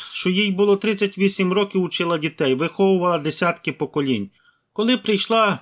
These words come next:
по довідку для перерахунку пенсії, їй сказали, "Немає архівних документів, ми не можемо врахувати вашу зарплату до дві тисячного року". Тобто те, що вона колись заробила, просто зникло.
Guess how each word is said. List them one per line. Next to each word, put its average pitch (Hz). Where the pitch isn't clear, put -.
по 180
довідку 196
для 190
перерахунку 165
пенсії, 175
їй 147
сказали, 151
"Немає 170
архівних 165
документів, 196
ми 160
не 165
можемо 185
врахувати 175
вашу 175
зарплату 190
до 156
дві 156
тисячного 180
року". 170
Тобто 190
те, 226
що 202
вона 190
колись 190
заробила, 143
просто 139
зникло. 160